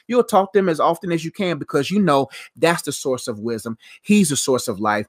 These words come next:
And the next thing you know, you'll be communicating with God all day. You don't gotta be all deep. Just talk to him. If you sad, talk to him. If you're angry, vent to him. If you're happy, celebrate with him. You see what I'm saying? That's how, that's how I roll, and that's how we all should.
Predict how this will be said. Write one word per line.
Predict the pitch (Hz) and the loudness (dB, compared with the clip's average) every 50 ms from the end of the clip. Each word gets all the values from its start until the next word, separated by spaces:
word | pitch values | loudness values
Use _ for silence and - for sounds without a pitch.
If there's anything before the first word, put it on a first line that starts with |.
| _ _ - - _ - | _ _ -20 -20 _ -6
And | - 120 127 | -4 -2 0
the | 127 | 0
next | 123 135 139 - - | 0 0 -2 -2 -2
thing | 151 143 139 | -2 -2 0
you | 143 147 | 0 0
know, | 156 160 156 135 | 2 2 2 2
you'll | 127 127 147 156 | 4 2 0 0
be | 139 131 120 | 0 -2 -4
communicating | - - 135 131 127 123 - - - 123 117 117 113 110 - _ _ _ | -4 -4 -2 -2 -2 -2 -4 -2 -2 0 0 0 -2 -6 -8 _ _ _
with | - 127 110 | -4 -4 -2
God | 110 123 120 117 117 - - - | 0 2 4 4 4 2 0 -2
all | 110 113 117 117 117 113 | 0 2 2 2 2 0
day. | 107 104 117 101 90 90 92 95 | -2 -2 -2 -2 -2 -4 -6 -8
You | 98 113 135 | -4 0 0
don't | 139 143 139 | 0 0 0
gotta | 135 143 143 143 135 | 0 2 2 2 0
be | 123 135 139 139 | 0 0 2 4
all | 135 139 139 135 | 4 4 2 0
deep. | 120 113 139 143 143 143 _ _ _ _ _ _ _ _ - | 0 0 2 2 2 2 _ _ _ _ _ _ _ _ -8
Just | - 147 - - - | -8 -6 -6 -6 -10
talk | - - 123 123 117 - - | -8 -4 -4 -4 -6 -6 -10
to | 95 | -10
him. | 85 95 87 82 80 _ _ _ - | -10 -10 -12 -14 -16 _ _ _ -12
If | 98 - | -8 -4
you | 120 120 | -4 -2
sad, | - - - 135 139 147 151 156 156 214 - _ _ _ _ _ - | -2 -2 0 2 2 2 4 2 0 -2 -4 _ _ _ _ _ -2
talk | - 135 135 123 - _ | 0 0 0 0 -2 _
to | - 92 | -10 -8
him. | 87 | -8
If | 90 92 | -8 -6
you're | 110 - - | -8 -6 -4
angry, | 127 139 143 143 135 143 151 151 170 - | -2 -2 -2 -2 0 -2 -2 -2 -4 -8
vent | 104 98 117 131 131 113 - | -10 -6 -4 -4 -4 -4 -6
to | 107 | -6
him. | 104 113 110 92 90 _ - - - | -6 -6 -6 -8 -10 _ -18 -14 -4
If | - 110 98 117 | -4 -2 0 0
you're | 117 104 | 0 0
happy, | - 139 147 151 156 - - 156 147 143 _ - - - - - | 2 2 2 2 2 4 4 4 4 4 _ -8 -20 -20 -14 -10
celebrate | - - - 156 151 151 143 123 117 127 113 107 | -6 0 2 4 4 4 2 0 0 -4 -4 -4
with | 107 107 107 | -4 -6 -6
him. | 101 113 95 92 | -6 -6 -6 -6
You | 110 | -6
see | 107 - 170 | -2 0 0
what | 160 | 0
I'm | 151 143 | 0 0
saying? | - 156 156 156 147 143 _ _ _ _ _ - | -2 -2 0 0 -2 -2 _ _ _ _ _ 0
That's | 139 143 - | 2 2 2
how, | - 139 123 123 120 95 | 2 2 2 2 2 2
that's | 85 131 123 - | 0 -2 -2 0
how | 127 120 113 117 113 | 0 0 2 2 2
I | 110 | 0
roll, | 101 107 107 101 104 | 0 0 0 0 0
and | 107 113 | -2 -2
that's | 117 113 | -4 -4
how | - 120 110 101 92 - _ _ _ | -2 0 0 0 -2 -4 _ _ _
we | - 117 113 | -4 -2 0
all | 113 101 92 95 | 0 0 0 0
should. | 95 - - 85 73 69 | -2 -4 -8 -10 -10 -12